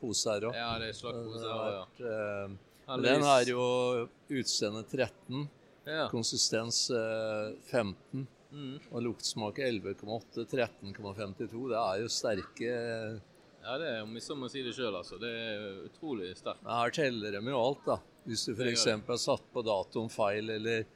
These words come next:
Speaker 1: har litt feil, eh, oppsatt pose, så får du jo trekk, da.
Speaker 2: Ja.
Speaker 1: Så, eh, vi lærer jo litt, da.
Speaker 2: Vi, vi kan jo gå bort til melken, eh, Bent.
Speaker 1: Ja.
Speaker 2: Eh,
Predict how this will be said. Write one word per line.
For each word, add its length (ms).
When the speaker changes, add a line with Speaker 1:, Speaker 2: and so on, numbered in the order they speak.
Speaker 1:
har 100
litt 500
feil, 460
eh, 320
oppsatt 460
pose, 340
så 160
får 240
du 60
jo 60
trekk, 300
da. 120
Speaker 2:
Ja. 160
Speaker 1:
Så, 200
eh, 420
vi 120
lærer 360
jo 100
litt, 220
da. 160
Speaker 2:
Vi, 280
vi 160
kan 180
jo 80
gå 60
bort 160
til 80
melken, 680
eh, 220
Bent. 400
Speaker 1:
Ja. 280
Speaker 2:
Eh, 20